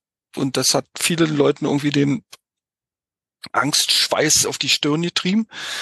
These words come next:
Aber sie haben, äh, niemand hat dem je den Vorwurf gemacht, dass er nicht etwas von anderen verlangt hätte oder gefordert hätte,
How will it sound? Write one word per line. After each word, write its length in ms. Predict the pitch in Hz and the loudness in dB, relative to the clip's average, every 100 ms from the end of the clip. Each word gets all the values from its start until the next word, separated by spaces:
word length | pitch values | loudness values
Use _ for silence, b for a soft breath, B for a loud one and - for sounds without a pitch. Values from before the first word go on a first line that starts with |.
| B B B B B - | B B B B B -4
Aber 320 | - 120 160 | 0 2 2
sie 140 | 147 135 | 0 0
haben, 260 | 143 139 - | 0 -2 -2
äh, 140 | 123 | 0
niemand 380 | 123 143 190 196 | 0 2 2 2
hat 120 | 170 | 2
dem 160 | 165 147 | 0 2
je 100 | 143 | 2
den 140 | 175 | 0
Vorwurf 420 | 165 170 160 185 - | 0 2 2 0 -4
gemacht, 300 | 165 147 - | 0 0 0
dass 120 | 147 | 0
er 60 | |
nicht 160 | 151 135 | 2 0
etwas 280 | - 147 - | 0 0 0
von 260 | - 143 | 0 0
anderen 240 | 143 143 156 | 0 0 0
verlangt 460 | - 127 143 185 | 0 0 0 0
hätte 180 | 185 - | -2 -2
oder 180 | 175 135 | 0 2
gefordert 460 | 131 - 135 160 - | 0 2 2 2 0
hätte, 240 | 170 165 | -4 -4